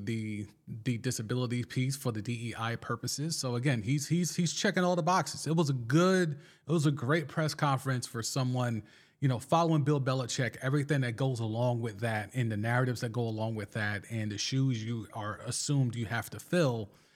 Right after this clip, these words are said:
There's a lot that goes with that, right? So as a player, he's, he's a, he's a champion.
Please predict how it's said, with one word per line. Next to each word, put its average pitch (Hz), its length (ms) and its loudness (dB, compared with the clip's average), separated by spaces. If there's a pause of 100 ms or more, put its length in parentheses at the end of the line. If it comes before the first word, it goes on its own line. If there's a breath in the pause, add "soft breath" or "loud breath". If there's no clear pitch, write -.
(280 soft breath)
There's 165 180 4
a 175 40 0
lot 165 180 2
that 156 80 0
goes 151 200 2
with 127 120 -2
that, - 180 -6
right? 107 260 -4
So 120 380 -2 (340 soft breath)
as 135 200 0
a 107 40 -6
player, 156 440 2
he's, 139 300 0
he's 113 180 -2
a, 107 40 -6
he's 107 200 -6
a - 80 -12
champion. 139 720 4